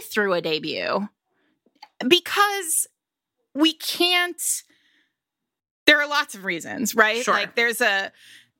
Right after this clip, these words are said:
Speaker 1: part of it is that, is sometimes that you've been working on it for so long that, like,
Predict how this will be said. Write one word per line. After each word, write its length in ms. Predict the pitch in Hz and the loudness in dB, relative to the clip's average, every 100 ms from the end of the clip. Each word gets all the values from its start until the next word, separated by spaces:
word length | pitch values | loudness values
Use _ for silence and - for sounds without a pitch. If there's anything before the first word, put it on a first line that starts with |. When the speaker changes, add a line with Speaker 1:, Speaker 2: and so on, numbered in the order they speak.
| _ | _
Speaker 1:
part 340 | - 302 302 302 | 0 4 4 2
of 80 | 311 | 0
it 220 | 285 247 | -2 -2
is 200 | 269 247 | -2 2
that, 240 | 254 226 - _ - | 2 0 -10 _ -2
is 180 | 254 | 0
sometimes 500 | - 240 226 220 233 | 2 0 0 -2 -2
that 100 | 240 | -2
you've 140 | 220 220 | -4 -2
been 140 | 226 | 0
working 300 | 226 214 240 | 2 0 0
on 100 | 214 | 0
it 40 | 208 | 0
for 120 | 220 | 0
so 260 | 196 - 220 | 0 2 0
long 600 | 190 180 180 196 240 262 | 0 0 2 0 0 2
that, 180 | 196 190 | 2 2
like, 240 | 190 190 | -2 -4